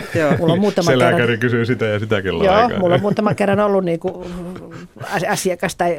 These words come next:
Speaker 2: potilas tutkittavana, joka on sujuvasti laittanut siihen, mitä yleensä kysytään. Et kun mä oon pyytänyt panemaan toisen kellonajan, niin onkin ollut huomattavan vaikeaa.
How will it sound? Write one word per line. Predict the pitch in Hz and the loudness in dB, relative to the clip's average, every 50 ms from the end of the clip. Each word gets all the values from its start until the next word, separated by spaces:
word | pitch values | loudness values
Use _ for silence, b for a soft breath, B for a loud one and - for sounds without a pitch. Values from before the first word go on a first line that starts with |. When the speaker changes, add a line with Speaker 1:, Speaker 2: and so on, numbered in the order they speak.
| 175 - | -4 -4
Speaker 2:
potilas | 214 202 - 185 165 180 160 | -4 -4 -4 -4 -4 -4 -4
tutkittavana, | - 190 180 - - - - - - 170 165 160 160 165 | -4 -6 -8 -6 -6 -8 -6 -4 -2 -2 -2 -2 -2 -2
joka | 165 165 - - 175 | -2 -2 -2 -2 -2
on | 175 175 | -2 -2
sujuvasti | - 190 185 175 165 170 160 - - 175 | -2 -2 -2 0 0 -2 -2 -2 -2 -2
laittanut | 170 170 170 165 - 180 165 160 - | 0 0 -2 -2 -4 -6 -6 -6 -8
siihen, | - 180 165 160 170 - | -8 -6 -6 -6 -6 -6
mitä | 165 - 165 | -4 -4 -2
yleensä | 185 202 226 214 - 185 170 | 0 0 0 0 -2 -2 -4
kysytään. | - 180 - 175 165 - 165 165 | -4 -4 -4 -4 -2 -2 -2 -2
Et | 160 - | -2 -4
kun | - 175 170 | -8 -6 -6
mä | 160 | -6
oon | 156 151 - - | -6 -6 -10 -10
pyytänyt | - 170 160 170 156 160 156 | -10 -8 -6 -6 -6 -6 -6
panemaan | - 160 156 160 151 156 160 | -6 -6 -4 -4 -4 -4 -2
toisen | - 269 269 233 - 196 170 | 0 0 0 0 0 -2 -2
kellonajan, | - 170 170 165 160 151 156 156 151 151 156 | -2 0 0 0 0 0 -2 -2 -2 -4 -4
niin | 160 156 147 151 | -4 -4 -4 -6
onkin | 156 151 - 156 151 147 B B B B B B B | -8 -8 -10 -12 -12 -12 B B B B B B B
ollut | - 185 175 170 - | -2 -2 -2 -2 0
huomattavan | 214 208 185 165 165 - - 151 139 139 131 127 | 0 0 0 0 -2 -4 -4 -4 -4 -4 -4 -2
vaikeaa. | 143 127 123 123 - - - 165 - - - | -2 -4 -4 -4 -6 -8 -8 -8 -6 -6 -8